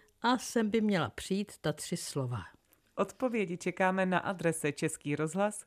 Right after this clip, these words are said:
Speaker 2: Knížky Plus, Vinohradská dvanáct, sto dvacet devadesát devět Praha dvě, anebo knížky plus zavináč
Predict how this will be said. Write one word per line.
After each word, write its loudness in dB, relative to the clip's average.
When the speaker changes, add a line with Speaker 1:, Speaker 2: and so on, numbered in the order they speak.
Speaker 2:
Knížky 0
Plus, -2
Vinohradská 2
dvanáct, 0
sto 2
dvacet 0
devadesát 0
devět 2
Praha -2
dvě, 2
anebo 2
knížky -4
plus -4
zavináč 0